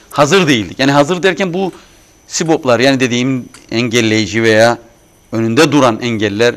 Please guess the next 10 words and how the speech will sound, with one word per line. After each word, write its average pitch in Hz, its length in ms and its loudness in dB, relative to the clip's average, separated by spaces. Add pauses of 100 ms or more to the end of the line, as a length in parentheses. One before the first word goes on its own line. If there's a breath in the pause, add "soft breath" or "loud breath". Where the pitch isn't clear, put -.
yoktu. - 360 -2 (200)
Şimdi 139 280 -2
artık 139 240 -2
Sayıştay 123 380 -4
denetimine 117 400 -8
tabidir. - 380 -8 (380 soft breath)
Yani 135 200 0
senin 135 400 -4
şirkette 147 580 -4
de 131 240 0